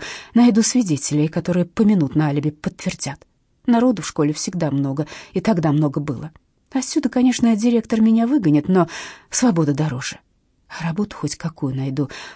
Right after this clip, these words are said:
с голодом и с дочкой не помрём". "Да я, в общем, такой цели перед собой не ставлю", призналась я. "Однако надо настоящего убийцу найти.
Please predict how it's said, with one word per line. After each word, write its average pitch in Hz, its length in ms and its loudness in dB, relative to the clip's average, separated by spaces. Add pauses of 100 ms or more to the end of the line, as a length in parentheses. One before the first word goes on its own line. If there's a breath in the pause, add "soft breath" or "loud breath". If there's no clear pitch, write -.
(100)
с 170 100 -6
голодом 160 360 0
и 156 80 -4
с 156 40 -6
дочкой 156 360 -4
не 151 80 -2
помрём". 147 400 -6 (960)
"Да 185 300 -2
я, 254 180 4
в 339 40 0
общем, 359 280 -2
такой 330 400 2
цели 285 380 2
перед 302 240 -2
собой 226 320 0
не 269 80 6
ставлю", - 500 -4 (380)
призналась 139 500 -4
я. 143 160 -4 (420 loud breath)
"Однако 294 500 2
надо 311 260 6
настоящего 302 600 4
убийцу 220 420 2
найти. 214 360 -4